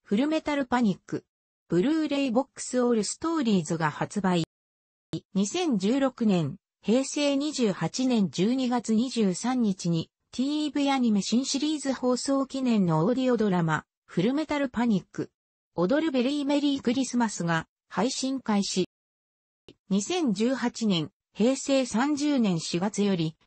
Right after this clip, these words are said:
テレビアニメ第四作、フルメタルパニック、インビジブルビクトリーが放送。また、時期を前後して、同年三月より、長編シリーズが順次、データ配信のオーディオブック化されている、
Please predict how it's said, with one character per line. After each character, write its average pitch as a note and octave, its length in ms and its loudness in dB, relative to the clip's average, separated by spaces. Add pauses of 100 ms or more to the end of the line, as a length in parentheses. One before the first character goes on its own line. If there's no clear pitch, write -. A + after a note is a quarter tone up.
(100)
テ A3 120 0
レ D#4 120 2
ビ C#4+ 140 2
ア C4+ 80 0
ニ A#3+ 140 2
メ G3+ 120 2
第 G3 280 2
四 G3+ 240 2
作、 - 460 -4 (200)
フ G3+ 160 -2
ル C#4+ 100 2
メ D#4 140 0
タ D4 140 -4
ル C#4 100 -2
パ A#3+ 160 -2
ニ G#3 160 2
ッ - 100 -12
ク、 - 180 -8 (440)
イ G#3+ 140 2
ン D#4 80 2
ビ C#4+ 140 0
ジ D4+ 120 -2
ブ C4+ 140 0
ル G#3+ 100 4
ビ G3 140 0
ク - 140 -16
ト A#3 140 0
リ F#3 180 2
ー - 20 -2
が D#3 140 0
放 F3+ 240 -2
送。 D#3+ 400 -2 (440)
ま F#3+ 120 0
た、 G#3 240 -2 (200)
時 B3+ 140 -2
期 C4+ 160 -4
を F#3 120 2
前 A#3+ 160 0
後 F#3+ 180 0
し - 160 -8
て、 D#3+ 200 -2 (220)
同 F#3 220 0
年 B3+ 260 2
三 D4 240 -2
月 A3 320 -2
よ F#3 140 4
り、 F3 180 -2 (240)
長 C4+ 240 0
編 D4 240 -4
シ - 160 -4
リ B3 220 0
ー - 20 0
ズ E3+ 120 -2
が D#3+ 220 0 (200)
順 A#3+ 260 2
次、 D#3+ 200 -8 (260)
デ G#3+ 160 2
ー - 40 -16
タ C#4 140 -4
配 C#4+ 200 -2
信 G#3+ 260 2
の E3+ 180 2
オ C4 60 2
ー - 20 -2
デ C4 80 -2
ィ B3+ 100 2
オ B3 40 0
ブ B3 100 0
ッ B3 40 -2
ク - 180 -14
化 A3+ 120 -4
さ G3 140 -2
れ F#3 140 0
て F#3 100 0
い E3+ 120 0
る、 D#3+ 200 -2